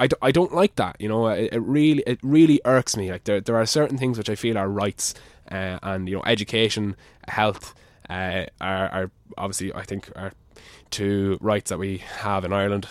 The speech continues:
Um, and I think emo-, emotional health and emotional well-being is another, uh, to, I, I don't know, I don't know how, how that would be set about. You know, maybe I'm a naive little fucking millenni-, millennial gimp, um, but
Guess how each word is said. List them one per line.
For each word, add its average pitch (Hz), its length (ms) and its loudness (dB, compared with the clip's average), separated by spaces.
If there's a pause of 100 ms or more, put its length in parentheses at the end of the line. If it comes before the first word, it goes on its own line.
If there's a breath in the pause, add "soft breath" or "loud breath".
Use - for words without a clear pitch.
Um, 95 400 -8
and 98 160 -6
I 101 60 -4
think 123 260 -4
emo-, 120 240 -2
emotional 127 460 0
health 117 180 -2
and 113 80 -4
emotional 117 280 -2
well-being 113 280 0
is 104 120 -2
another, 113 320 2 (140)
uh, 104 240 -6 (340 loud breath)
to, 104 460 0 (1400 soft breath)
I, 143 220 0
I 135 40 -2
don't 135 120 0
know, 135 100 2
I 127 100 4
don't 139 120 4
know 135 80 8
how, 135 440 6
how 135 240 4
that 127 200 4
would 113 180 2
be 127 180 4
set 127 220 4
about. 131 360 6
You 117 80 -2
know, 120 180 6
maybe 120 220 2
I'm 113 120 2
a 113 60 2
naive 113 440 2
little 113 260 0
fucking 107 280 -2
millenni-, 113 400 2
millennial 110 440 2
gimp, 120 240 2 (300 loud breath)
um, 98 340 -2
but - 380 -2